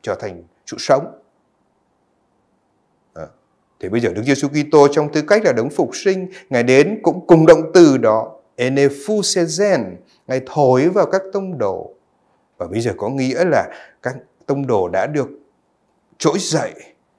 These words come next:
trong cái sự sống mới của chính Thiên Chúa trao ban nơi Đức Giêsu Kitô. Lần thứ hai ở trong Cựu Ước đấy là trong sách Ngôn sứ Ezekiel chương ba mươi bảy câu chín.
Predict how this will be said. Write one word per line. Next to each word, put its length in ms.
trong 520
cái 100
sự 200
sống 280
mới 280
của 160
chính 260
Thiên 260
Chúa 400
trao 200
ban 380
nơi 120
Đức 120
Giêsu 300
Kitô. 460
Lần 220
thứ 80
hai 320
ở 200
trong 540
Cựu 280
Ước 200
đấy 140
là 520
trong 160
sách 180
Ngôn 300
sứ 200
Ezekiel 760
chương 320
ba 120
mươi 140
bảy 440
câu 200
chín. 280